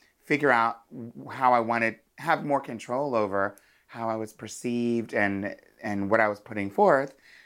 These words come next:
then I was l-, a lot more chill about my approach to drag. You know, I would wear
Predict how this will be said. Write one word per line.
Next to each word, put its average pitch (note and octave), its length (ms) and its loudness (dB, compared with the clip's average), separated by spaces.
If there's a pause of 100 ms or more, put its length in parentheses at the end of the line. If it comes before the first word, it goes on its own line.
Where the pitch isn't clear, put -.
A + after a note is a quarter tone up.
(140)
then F3+ 360 4
I C#3+ 140 4
was C#3+ 200 0
l-, C3+ 260 0
a C3 100 6
lot C3 360 2
more A#2 580 2 (140)
chill B2 560 6
about G#2+ 460 0
my G#2 200 -6
approach G2 420 -6
to G#2 80 -10
drag. F2+ 480 -4 (360)
You A3+ 80 2
know, E3+ 120 6
I B2 120 6
would A2+ 160 0
wear G#2 560 4